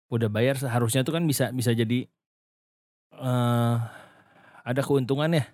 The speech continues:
gitu kan. Ah, urang bukan yang kasih Valen, bae urang mayar,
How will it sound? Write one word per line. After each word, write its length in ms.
gitu 160
kan. 200
Ah, 160
urang 240
bukan 240
yang 80
kasih 240
Valen, 240
bae 160
urang 160
mayar, 400